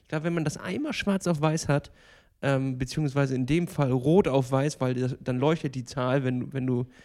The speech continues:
äh, was isst, dann hast du ein bisschen mehr Verständnis dafür. Das ist aber auch tatsächlich nur etwas, was ich vermuten kann, weil mir, bei mir gab's keine Überraschung.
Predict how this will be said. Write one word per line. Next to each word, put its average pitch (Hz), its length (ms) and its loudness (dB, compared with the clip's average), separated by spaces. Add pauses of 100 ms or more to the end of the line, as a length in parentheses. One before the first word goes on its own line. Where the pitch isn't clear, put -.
(260)
äh, 120 220 0
was 123 160 -2
isst, 147 240 -4 (380)
dann 143 800 2
hast 147 300 0
du 156 80 6
ein 156 100 2
bisschen 165 300 0
mehr 160 100 0
Verständnis 127 500 -2
dafür. - 280 -8 (320)
Das 147 180 4
ist 190 140 0
aber 156 220 2
auch 139 100 -2
tatsächlich 156 420 0
nur 151 160 0
etwas, 139 480 -4 (800)
was 131 220 2
ich 127 100 2
vermuten 135 400 0
kann, 123 240 2
weil 123 300 4
mir, 127 360 2
bei 139 140 6
mir 156 180 4
gab's 156 320 2
keine 151 300 0
Überraschung. 135 540 0